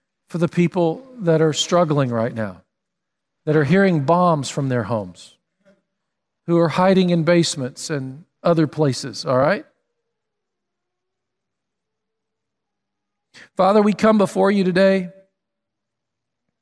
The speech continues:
and we, we just want to acknowledge, God, we want to live for you. We want to be identified with you. It's why we've shown up. So we ask you to bless us. We ask you to teach us. Help us to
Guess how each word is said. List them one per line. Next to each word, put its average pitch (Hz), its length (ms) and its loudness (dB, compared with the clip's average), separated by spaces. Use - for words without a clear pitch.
and 170 120 2
we, 196 200 4
we 196 140 4
just 233 180 2
want 226 140 4
to 214 40 4
acknowledge, 196 560 0
God, 180 240 0
we 190 180 -2
want 214 240 -2
to 208 60 2
live 208 260 0
for 196 200 -8
you. 196 420 -2
We 190 140 0
want 220 160 0
to 214 60 0
be 202 160 2
identified 196 680 0
with 185 160 -6
you. 196 140 -2
It's 175 120 -4
why 190 200 2
we've 196 180 -4
shown 185 320 -2
up. 151 300 -4
So - 120 -6
we 185 140 2
ask 196 320 0
you 220 80 -2
to 202 80 0
bless 170 340 0
us. 165 380 -8
We 185 160 2
ask 208 280 0
you 233 100 0
to 220 100 0
teach 214 340 0
us. 175 160 0
Help 214 240 2
us 220 280 0
to 190 280 -6